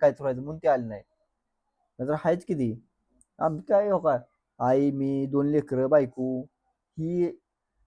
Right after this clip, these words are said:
दुःखाच्या क्षणी सगळे सोबत, आनंदात सगळे सर्व सोबत. आम्ही एवढं फिरत ज-, जात होतो तिकडं मनालीला सगळं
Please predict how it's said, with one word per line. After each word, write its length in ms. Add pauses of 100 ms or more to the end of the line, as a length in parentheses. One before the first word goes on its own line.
(720)
दुःखाच्या 440
क्षणी 280
सगळे 260
सोबत, 320 (240)
आनंदात 300
सगळे 320
सर्व 220
सोबत. 220
आम्ही 240
एवढं 180
फिरत 320
ज-, 460
जात 160
होतो 180
तिकडं 240
मनालीला 380
सगळं 300